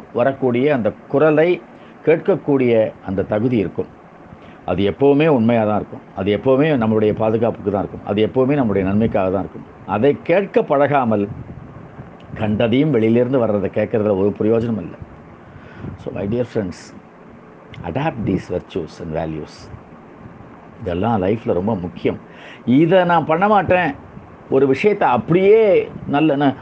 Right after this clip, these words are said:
நான் கொடுத்து பழகிட்டேன், அப்படியே கொடுப்பேன்" அப்படின்னா, அதனால வரக்கூடிய கஷ்டங்களை நாம தான் அனுபவிக்கணும். "நான் எல்லாருக்கும் அன்பு செலுத்துவேன், யூனிவர்சல் லவ்", ஓகே, அப்போ ரிக்ரெட்டே இருக்கக்கூடாது.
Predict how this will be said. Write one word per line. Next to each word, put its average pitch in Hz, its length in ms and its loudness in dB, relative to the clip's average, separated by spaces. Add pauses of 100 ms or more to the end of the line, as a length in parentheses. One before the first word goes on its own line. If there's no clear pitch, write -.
நான் 156 160 0
கொடுத்து 190 340 0
பழகிட்டேன், 160 400 2
அப்படியே 147 300 2
கொடுப்பேன்" 151 400 0
அப்படின்னா, 143 200 -2
அதனால 160 340 0
வரக்கூடிய 131 320 0
கஷ்டங்களை 123 460 -2
நாம 90 220 -2
தான் 90 180 -2
அனுபவிக்கணும். 80 420 -10 (480)
"நான் 156 180 2
எல்லாருக்கும் 180 760 4
அன்பு 185 200 0
செலுத்துவேன், 147 400 2
யூனிவர்சல் 151 600 2
லவ்", 127 240 2 (100)
ஓகே, 113 280 -2
அப்போ 117 280 -2
ரிக்ரெட்டே 120 380 0
இருக்கக்கூடாது. 117 580 0